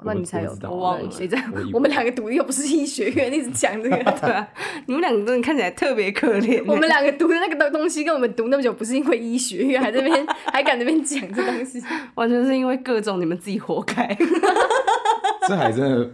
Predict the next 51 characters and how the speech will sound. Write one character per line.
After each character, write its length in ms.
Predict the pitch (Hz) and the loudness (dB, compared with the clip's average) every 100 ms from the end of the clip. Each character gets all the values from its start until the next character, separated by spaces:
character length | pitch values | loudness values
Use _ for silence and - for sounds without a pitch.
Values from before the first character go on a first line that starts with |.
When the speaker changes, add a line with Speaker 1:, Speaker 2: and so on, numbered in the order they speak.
| - | -6
Speaker 2:
没 120 | 127 | -2
办 220 | 120 135 | 2 2
法 60 | 131 | 2
反 200 | 127 104 | -2 -2
驳。 260 | 104 107 104 117 - 320 247 - | -4 -4 -2 0 0 -2 -6 -2
Speaker 3:
对 80 | |
啊， 140 | 330 320 | 0 0
欸， 180 | - 330 | 0 0
可 100 | 294 | 2
是 140 | 381 | 0
你 60 | 311 | 0
不 80 | 285 | 0
觉 100 | 262 | -2
得 100 | 202 | 0
就 140 | 269 | 0
是 120 | 269 | 0
因 80 | 277 | 0
为 160 | 269 262 | 0 -2
这 100 | - | -2
样， 160 | 202 | -2
我 80 | 175 | -2
们 180 | 160 175 - | 0 -2 -4
就 160 | 233 | -8
是 220 | 226 214 - _ _ | -6 -8 -14 _ _
个 180 | 240 220 | -2 -2
性 260 | 214 208 180 | -2 -4 -2
偏 240 | 185 175 | -2 -2
向 320 | 175 202 139 - | -4 -4 -4 -8
嘛？ 180 | - 202 - | -14 -16 -6
我 120 | 196 | -2
跟 120 | 240 | 0
你 60 | 285 | 0
们 100 | 190 | -2
还 160 | 180 | -2
好 100 | 185 | -2
啦， 120 | 135 101 | -2 -2
但 120 | 214 | -2
你 40 | |
们 120 | 190 160 | 0 -2
两 100 | 101 | -6
个 60 | |
蛮 160 | - 170 | -10 -10
像， 180 | - 165 - - | -6 -6 -8 -18
<laughs> 280 | _ - - | _ -8 -6
在 180 | 247 269 | -2 -2
这 160 | 247 262 | -2 -2
种 140 | 208 | -2
事 120 | 233 | 0
情 200 | 233 208 | 0 0
上 200 | 208 240 247 | 2 0 0
面。 260 | 254 294 | -2 -4